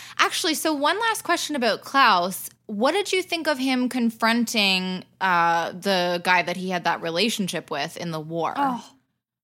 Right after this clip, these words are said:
Speaker 2: well, I've always told you about, you know, when you try to mess with timelines, which,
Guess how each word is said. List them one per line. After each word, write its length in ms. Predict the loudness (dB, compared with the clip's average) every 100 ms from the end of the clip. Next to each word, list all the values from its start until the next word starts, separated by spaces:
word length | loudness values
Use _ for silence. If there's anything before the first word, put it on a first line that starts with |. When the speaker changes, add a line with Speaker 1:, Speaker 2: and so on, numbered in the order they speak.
| _ -12
Speaker 2:
well, 760 | -2 2 4 2 2 0 -2 -8 _ _ _ _ _ _ _ -2
I've 160 | 0
always 400 | 2 2 0 -2
told 320 | -4 -4 -2 -2
you 140 | -2
about, 340 | 0 -2 -4
you 140 | -4 -2
know, 240 | -2 -4
when 240 | -4 -4 0
you 480 | 0 0 -4 -8 -12 _ _ _ _ _ _ _ -2
try 160 | 2
to 60 | 4
mess 240 | 4 2
with 160 | -2 0
timelines, 840 | 4 4 4 2 2 2 0 -2
which, 440 | 0 0 0 -4